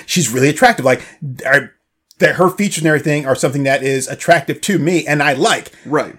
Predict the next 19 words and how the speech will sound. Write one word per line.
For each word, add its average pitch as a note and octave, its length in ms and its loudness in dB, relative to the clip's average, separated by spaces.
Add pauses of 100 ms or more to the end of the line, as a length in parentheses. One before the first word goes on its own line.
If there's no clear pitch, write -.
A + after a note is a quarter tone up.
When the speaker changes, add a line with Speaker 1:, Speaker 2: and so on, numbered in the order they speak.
Speaker 1:
But D3+ 200 4
I D3 80 2
can't A3 320 -2
ever F3 200 4
call E3 200 2
her C#3 120 -2
beautiful B2+ 680 -2
in D3+ 120 4
my G#3 240 4
eyes B2 220 0
because D3+ 340 2 (300)
there's, F3 400 6
she - 80 0
doesn't G3+ 160 2
have F3+ 120 0
that, E3+ 180 0
that C#3 220 -2 (140)
thing B2+ 440 2
that C3 360 -2